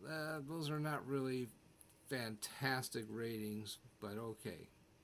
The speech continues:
there he is. He won some games, lost some games, and ultimately was a five hundred, uh, quarterback on a team that was not quite,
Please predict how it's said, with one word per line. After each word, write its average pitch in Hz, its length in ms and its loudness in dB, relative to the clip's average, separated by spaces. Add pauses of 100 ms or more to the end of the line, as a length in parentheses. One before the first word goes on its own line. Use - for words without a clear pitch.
(460)
there 107 320 0
he 107 100 -2
is. - 380 -6 (720)
He 98 260 -4 (1040)
won 135 280 2
some 117 320 2
games, 120 640 0 (140)
lost 110 480 0
some 101 200 -2
games, 95 540 -6 (1700)
and 101 420 -8 (520)
ultimately 107 480 -2
was 101 220 -4
a 95 60 -8 (200)
five 120 300 2
hundred, 113 360 -2 (840)
uh, 95 220 -8 (140)
quarterback 127 600 2
on 101 100 -4
a 95 160 -8
team 113 340 -4
that 101 120 -4 (140)
was 95 120 -10
not 98 200 -4 (300)
quite, 107 280 -2